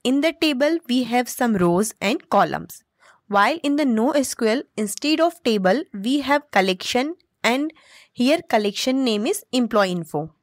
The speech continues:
And in the collection, instead of rows and column,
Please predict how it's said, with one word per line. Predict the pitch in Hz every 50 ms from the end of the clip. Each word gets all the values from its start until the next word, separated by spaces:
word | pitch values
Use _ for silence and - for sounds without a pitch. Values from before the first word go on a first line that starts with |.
| _ _ _ _ _ _ _ _ _ _ _ _ _
And | - 240 277 320 320 -
in | 254 277 320 330
the | 349 349
collection, | 349 294 247 226 208 196 - - - - 202 214 247 302 339 - _
instead | - 220 214 202 - - - 285 302 285 311
of | 320 311 - 214
rows | 190 196 196 196 208 233 226
and | 220 - 233 240 233
column, | 226 220 214 208 214 226 254 349